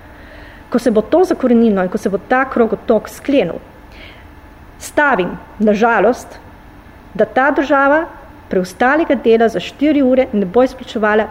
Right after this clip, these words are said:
niti v deležu minimalne plače. In na ta način se bomo tudi približali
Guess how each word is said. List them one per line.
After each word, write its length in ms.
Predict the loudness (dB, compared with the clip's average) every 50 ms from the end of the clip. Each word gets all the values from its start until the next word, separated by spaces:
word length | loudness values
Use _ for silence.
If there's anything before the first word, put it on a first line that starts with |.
| -2 2
niti 520 | 4 6 6 6 4 2 0 -6 -6 -6 -6 -14 -20 -20 -20 -20 -20 -20 -20 -20 -20 -14 -6
v 120 | -6 -4
deležu 420 | 0 2 2 2 2 0 -2 -4 -8 -6
minimalne 460 | -4 -4 -4 -4 -4 -4 -4 -4 -6
plače. 400 | -8 -10 -16 -16 -16 -18 -18 -18 -18 -20 -20 -20 -20 -20 -20 -20 -20 -20 -20 -20 -20 -20 -20 -20 -20 -20 -20 -20 -12 -8
In 100 | -6 -4
na 80 | -4 -4
ta 200 | -2 0 2 2
način 300 | 2 0 0 -2 -2 -2
se 120 | -2 -2
bomo 220 | 0 0 0 0
tudi 340 | -2 -2 -2 0 0 0 -2 -4 -8 -18 -20 -20 -20 -20
približali 540 | -12 -12 -10 -8 -6 -8 -6 -4 -4 -6 -6